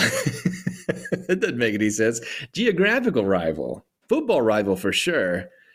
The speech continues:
It's been a while since West Virginia have played the Maryland Terrapins in basketball. It's just not really a thing that they do.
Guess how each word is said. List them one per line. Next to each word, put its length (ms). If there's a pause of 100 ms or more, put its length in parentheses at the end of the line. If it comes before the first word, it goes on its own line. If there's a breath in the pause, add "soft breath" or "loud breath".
(140 soft breath)
It's 140
been 160
a 60
while 260
since 240
West 180
Virginia 360 (240)
have 240
played 320
the 60
Maryland 500
Terrapins 720 (100)
in 180
basketball. 680
It's 100
just 220
not 300
really 300
a 60
thing 600 (100)
that 180
they 140
do. 600